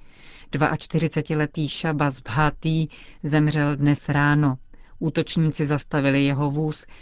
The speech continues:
vytáhli ho ven a dvě minuty nepřetržitě stříleli do jeho těla série z automatické zbraně. V poznámce zanechané na místu vraždy naznačují, že ministr zemřel pro svou víru a za úsilí o reformu zákona o rouhání.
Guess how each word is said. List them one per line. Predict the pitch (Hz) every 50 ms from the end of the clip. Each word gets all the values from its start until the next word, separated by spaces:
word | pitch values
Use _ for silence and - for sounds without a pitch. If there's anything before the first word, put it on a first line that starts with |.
| - - - - -
vytáhli | 165 160 - 160 151 156 151 147
ho | 143 143 156 147
ven | 143 160 165 165 165 - - -
a | 165 160 147
dvě | 139 139 139 160 165 156
minuty | 151 151 147 151 147 139 - 143
nepřetržitě | 139 139 135 - - 151 - 147 147 147 139 - 151 135
stříleli | - - - - 147 147 151 147 143 143
do | 135 143
jeho | 143 143 143 151 147
těla | - 147 135 135 135
série | - - - 147 147 147 147 143 143
z | 135 - -
automatické | - 143 135 - 151 135 135 127 - 143 131 - - - 139 135 127
zbraně. | 127 135 127 139 135 139 143 143 131 113 - - - - - - - - - - - - - - - - -
V | - -
poznámce | - 170 156 147 160 151 147 147 143 - 160
zanechané | 143 147 147 147 147 - - 151 147 147 143
na | 143 139
místu | 143 147 139 - - 156 139
vraždy | 151 151 147 139 139 147
naznačují, | 151 151 143 151 160 151 151 - 175 165 160 160 160 - - - - - - - -
že | 165 175 165
ministr | 170 175 180 180 165 - - 160 151
zemřel | 151 165 160 151 147 156 143 139
pro | 135 - 143 139
svou | - - 147 143 143
víru | 135 143 151 147 156 156 156 160 170 170 - -
a | 165 143
za | 135 143 143 - -
úsilí | - 156 151 - - - 160 151 147 147 147 -
o | - 160 147 143
reformu | 147 143 - - - 156 156 156 156 156
zákona | 139 143 131 - - - 143 135 131 127 -
o | - 156
rouhání. | 143 139 135 131 120 143 147 143 147 143 147 143 135 131